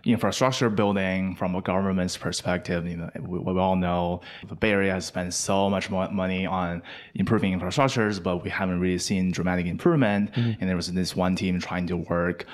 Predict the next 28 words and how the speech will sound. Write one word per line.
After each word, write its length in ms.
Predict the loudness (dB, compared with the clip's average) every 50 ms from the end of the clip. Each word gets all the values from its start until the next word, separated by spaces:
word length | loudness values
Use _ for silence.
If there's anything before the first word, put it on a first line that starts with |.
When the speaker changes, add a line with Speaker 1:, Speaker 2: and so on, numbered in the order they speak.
| -18 -6 -2
Speaker 1:
on, 460 | 0 0 2 0 0 -2 -2 -2 -2
you 60 | -2 -2
know, 80 | -2
how 160 | 0 0 -2
to 400 | -2 -2 -6 -4 -2 0 0 0
provide 340 | -2 -2 -2 -2 0 0 0
a 40 | 0
little 140 | 0 0 0
bit 100 | 0 -2
of 60 | -4
transparency 800 | -4 -4 -6 -6 -4 -4 0 0 2 2 2 2 2 4 4 4
into 440 | 4 4 4 2 0 0 0 2 2
this 300 | 2 2 2 0 -4 -6 -10 -14 -14 -14 -14 -4 -2
infrastructure 640 | -2 0 2 0 0 2 2 0 0 2 2 0 0
building 400 | 2 0 0 2 2 2 2 2
process, 560 | 2 2 2 2 2 2 0 0 0 -2 -4
Speaker 2:
Mm-hmm. 260 | -2 0 0 2 4 2
Speaker 1:
which 180 | 2 0 0
seems 200 | 0 0 0 2 2
to 60 | 2
me 140 | 2 2 2
is 100 | 0 -2
such 240 | -2 0 0 0 0
a 20 | 0
great 220 | 0 2 2 2
idea. 400 | 2 0 0 0 0 0 0 -2
You 100 | -2 -2
know, 240 | -2 -2 -2 -4